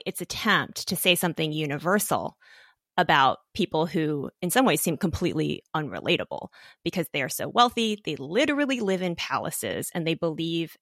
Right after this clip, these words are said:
in heredity <laughs> as a way to pass down power.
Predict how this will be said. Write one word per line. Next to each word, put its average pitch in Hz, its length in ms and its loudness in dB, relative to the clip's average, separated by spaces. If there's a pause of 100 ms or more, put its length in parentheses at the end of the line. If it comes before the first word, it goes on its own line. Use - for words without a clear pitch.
(100)
in 147 320 -16 (600)
heredity 226 680 -10
<laughs> - 40 -16
as - 320 4
a 349 140 0
way 294 140 4
to 254 140 -2
pass - 360 -8
down 196 300 -6
power. 240 460 -4